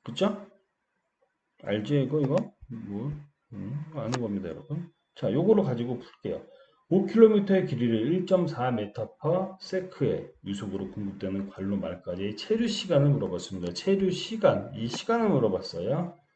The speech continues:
자, 그러면은 체류 시간, 아워로 물어봤죠? X 아워, 얼만큼 걸리-, 몇 시간 걸리느냐? 자, 그런데 V분의 L이에요.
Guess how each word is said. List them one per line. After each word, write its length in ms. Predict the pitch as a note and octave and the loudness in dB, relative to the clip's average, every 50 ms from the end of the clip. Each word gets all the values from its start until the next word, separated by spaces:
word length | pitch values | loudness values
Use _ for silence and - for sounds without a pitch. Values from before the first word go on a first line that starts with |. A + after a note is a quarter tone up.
| _ _ | _ _
자, 280 | - - D#3 B2 A2 - | -4 0 2 2 2 2
그러면은 640 | - F3 F#3 F3+ E3 C3+ C#3 F3 F3+ C#3+ - - - | 2 4 4 6 6 6 6 6 4 4 4 2 -2
체류 240 | - - G#3+ A3+ | 0 0 2 2
시간, 500 | G3+ G3+ - F#3 D#3+ C3 G#2 - - - - - - - _ _ _ _ _ _ - | 2 0 2 4 6 6 6 4 -2 -6 -12 -20 -20 -20 _ _ _ _ _ _ -8
아워로 520 | - G2 A#2+ D3+ F3 F#3 F3+ F3 E3 D#3+ | 0 6 8 8 10 10 10 8 8 6
물어봤죠? 720 | D3 C3 A2+ G#2+ G#2 G2+ G2+ - - F3+ G3 A#3 A3+ - - _ _ _ _ _ - - - _ _ _ _ _ _ _ _ _ _ - - | 4 6 4 4 2 2 -2 0 0 2 2 2 2 -2 -8 _ _ _ _ _ -12 -12 -12 _ _ _ _ _ _ _ _ _ _ -14 -8
X 440 | B2 C#3 D#3+ E3+ E3+ - - - C#3 | -2 0 0 0 -2 -6 -4 0 0
아워, 340 | - G#2+ A2+ A2+ G#2 F#2 D#2+ | 4 4 4 4 4 4 4
얼만큼 760 | E2+ A#2+ C#3+ E3+ F3+ F3+ F3 E3+ E3 E3 - - - A2 D3+ | 4 4 6 6 6 6 6 4 2 0 -4 -4 -4 -2 -2
걸리-, 300 | D3 - G#2+ A2+ A#2 G#2 | 0 0 0 2 2 4
몇 100 | G2 C3 | 4 4
시간 300 | C#3 - - G3 F#3+ D3 | 4 4 4 4 4 4
걸리느냐? 600 | B2+ A2 G#2+ A2 G#2+ G2+ F#2+ F#2+ A2+ B2+ A#2+ - - - _ _ _ _ _ _ _ _ _ _ _ _ _ _ _ - - - _ _ - - - _ - | 4 2 0 -2 -2 -2 -2 0 0 -2 -2 -4 -8 -14 _ _ _ _ _ _ _ _ _ _ _ _ _ _ _ -20 -20 -20 _ _ -20 -20 -20 _ -16
자, 280 | - - G#2 G2 F#2+ F2+ - | -6 -2 0 0 0 0 2
그런데 600 | - C3+ C#3 C3 C3 C#3 D#3 C3+ G#2 E2+ - - | 4 6 6 8 10 10 10 10 10 8 4 -4
V분의 600 | - - C#3+ D#3 D#3+ D3+ C#3+ C#3+ D3 C3+ G2 F#2+ | -4 2 4 4 6 6 6 6 6 6 6 4
L이에요. 340 | G2 F#2+ F#2 E2+ D2+ D2 D2 | 2 0 -2 -6 -6 -8 -12